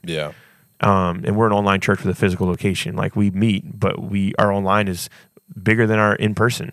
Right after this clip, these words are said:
Speaker 1: Yeah.
Speaker 2: by a lot.
Speaker 1: Yeah.
Speaker 2: Right?
Speaker 1: Mm-hmm.
Speaker 2: So I want people to be able to, anytime they come across anything I do, be like, "Man, that dude adds value to my life."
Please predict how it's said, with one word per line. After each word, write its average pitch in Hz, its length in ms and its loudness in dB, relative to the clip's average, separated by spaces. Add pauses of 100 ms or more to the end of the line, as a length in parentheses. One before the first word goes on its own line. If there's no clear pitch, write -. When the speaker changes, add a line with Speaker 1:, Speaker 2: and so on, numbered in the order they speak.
Speaker 1:
Yeah. 87 240 -8
Speaker 2:
by 101 180 4
a 92 40 2
lot. 117 300 4 (260)
Speaker 1:
Yeah. 87 240 -8
Speaker 2:
Right? 107 260 4 (160)
Speaker 1:
Mm-hmm. 131 340 -6 (1040)
Speaker 2:
So 117 460 4
I 117 100 6
want 113 220 0
people 107 240 0
to 98 80 0
be 101 100 0
able 101 140 0
to, 98 160 -2 (240)
anytime 113 340 2
they 98 80 0
come 95 160 -2
across 104 320 0
anything 98 200 0
I 92 40 0
do, 92 180 -4
be 95 100 -2
like, 98 80 -4
"Man, 101 120 0
that 110 140 0
dude 104 160 0
adds 110 160 -8
value 98 260 0
to - 120 -12
my - 100 -4
life." - 440 -6